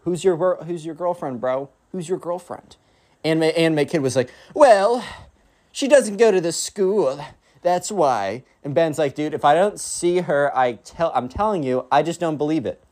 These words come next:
I literally don't believe it." Literally, everyone else's excuse when they ca-, caught in a lie with, about some kind of girl is they don't go to this school. Dude, you don't go out of your house. Like, the, literally the two places you are,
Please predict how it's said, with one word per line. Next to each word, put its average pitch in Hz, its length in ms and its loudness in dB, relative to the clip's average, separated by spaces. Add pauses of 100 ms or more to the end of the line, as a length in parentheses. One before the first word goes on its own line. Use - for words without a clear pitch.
I 135 100 2
literally 147 420 2
don't 123 200 -4
believe 113 240 -6
it." - 180 -12 (320)
Literally, 190 560 6
everyone 156 300 4
else's 180 320 0
excuse 170 540 -4
when 113 160 -6
they 120 80 -2
ca-, 117 400 -4
caught 131 260 4
in 170 60 -8
a 180 40 -2
lie 113 340 2
with, 104 200 -10
about 95 320 -2
some 131 140 -8
kind 147 100 -4
of 151 80 -6
girl 110 340 2 (160)
is 143 200 -4 (220)
they 151 180 4
don't 196 240 2
go 180 200 6
to 185 80 2
this 147 220 0
school. 151 420 -2 (200)
Dude, 156 200 2
you 139 80 0
don't 202 160 4
go 240 140 4
out 196 160 8
of 170 80 0
your 135 120 0
house. 113 460 -2
Like, 139 140 -2
the, 151 80 -2
literally 185 460 4
the 131 120 -2
two 190 240 -4
places 170 440 -2
you 139 120 0
are, 110 280 0